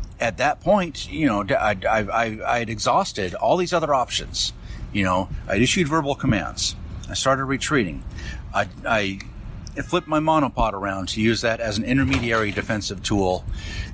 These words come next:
you know, should they start hitting me with their flagstaffs or starting to punch me or something. Um,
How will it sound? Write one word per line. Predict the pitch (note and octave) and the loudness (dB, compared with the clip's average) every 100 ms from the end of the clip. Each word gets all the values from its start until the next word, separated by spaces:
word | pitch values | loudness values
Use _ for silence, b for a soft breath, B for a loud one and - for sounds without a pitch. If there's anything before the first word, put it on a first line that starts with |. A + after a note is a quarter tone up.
| - | 0
you | C3+ | 2
know, | G#2 G2 | 2 -2
should | - - D#3+ | -2 0 0
they | B2+ | 0
start | A2+ B2 A2+ | 0 0 0
hitting | B2 A#2+ | -2 -2
me | A2+ | 0
with | G#2 G2 | -2 0
their | G2 | -2
flagstaffs | - A#2+ G2 - F#2 D#2 - | 0 0 0 -2 0 0 -2
or | G2 | -2
starting | A#2+ A2 G#2+ | 0 0 -2
to | |
punch | G2 B2+ A#2 F#2+ | 2 2 2 -10
me | F#2+ | -8
or | E2+ | -6
something. | - E2 - C#2 - B B B B | -4 -4 -4 -6 -4 B B B B
Um, | A#2+ G2+ E2+ D#2+ D2+ | -2 0 0 -2 -4